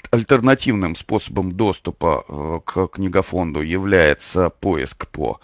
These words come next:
э, является, м, альтернативным способом доступа является поиск. А, ну, я бы его даже назвал не альтернативным, а первым. То есть, э, в, э, настоящее время, конечно,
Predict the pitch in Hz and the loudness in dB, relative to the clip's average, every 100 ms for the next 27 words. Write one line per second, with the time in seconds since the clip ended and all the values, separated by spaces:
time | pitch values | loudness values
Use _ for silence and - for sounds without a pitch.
0 | - - - - 78 78 - 95 - 117 | -20 -20 -18 -4 0 2 0 -4 -2 4
1 | 117 107 - 104 - 104 - - - 104 | 6 6 4 -6 -6 -6 -6 -6 -4 0
2 | - 123 139 151 120 98 - 120 95 92 | 2 4 4 4 0 0 0 -2 0 -4
3 | 90 104 95 - - 87 95 92 - 101 | 0 0 0 -2 -4 -2 2 2 0 -4
4 | - 92 73 - - - - - - 98 | -2 -2 -2 -4 -14 -18 -20 -20 2 6
5 | 98 87 135 127 120 113 131 120 117 120 | 6 6 6 6 8 8 8 6 6 6
6 | 110 104 101 113 107 107 117 113 107 92 | 6 2 6 6 6 4 2 4 2 2
7 | 101 95 92 - 98 90 - 98 90 90 | 2 2 0 -2 -2 -4 -2 -2 0 -2
8 | 80 95 113 104 - - - 92 95 87 | 0 0 -2 -4 -8 -8 -6 -4 -4 0
9 | 104 95 - - - - - 90 80 98 | 2 2 0 -12 -20 -2 2 2 2 -2
10 | - 110 113 - 101 110 131 101 - 92 | 4 4 4 2 2 4 4 2 0 0
11 | 110 107 92 | 0 0 -2